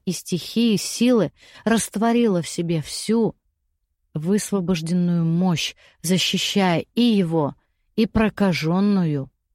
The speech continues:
от удара. Люди закричали от ужаса, наблюдая, как прокаженная кидается прямо на Вегарона.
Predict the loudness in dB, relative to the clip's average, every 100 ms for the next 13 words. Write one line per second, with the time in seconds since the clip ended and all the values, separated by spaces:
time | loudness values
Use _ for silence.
0 | _ _ -4 -4 -2 0 0 0 -2 -8
1 | -14 _ _ _ _ _ _ _ _ _
2 | _ _ _ _ _ _ _ _ _ _
3 | _ _ _ _ _ _ _ _ _ _
4 | 0 2 2 0 -2 -4 -4 -6 -4 -2
5 | -2 -6 -6 -8 -4 -6 -4 -8 -10 -12
6 | -14 -16 _ _ _ _ _ _ _ _
7 | 0 2 4 4 4 4 4 2 0 -2
8 | -2 0 0 2 2 4 4 4 2 0
9 | 0 2 2 4 2 0 -6 -4 0 0
10 | 2 2 2 0 0 0 2 0 0 -2